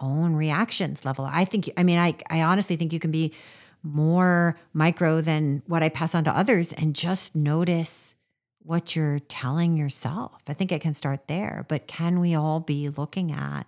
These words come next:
the assumptions we make when someone disagrees with us? Knowing that there are always these moments where, you know,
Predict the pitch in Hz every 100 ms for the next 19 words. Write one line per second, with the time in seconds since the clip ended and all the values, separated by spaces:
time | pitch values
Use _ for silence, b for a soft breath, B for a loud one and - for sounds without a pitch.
0 | _ 175 175 - 185 208 214 185 156 160
1 | 156 143 151 - 160 151 143 139 139 139
2 | 135 - - 165 - - - - - _
3 | _ _ _ 185 190 208 226 233 226 220
4 | 202 185 175 170 - 175 185 196 190 190
5 | 185 - 185 175 170 165 165 165 - 151
6 | 151 151 156 - _ _ 151 151 147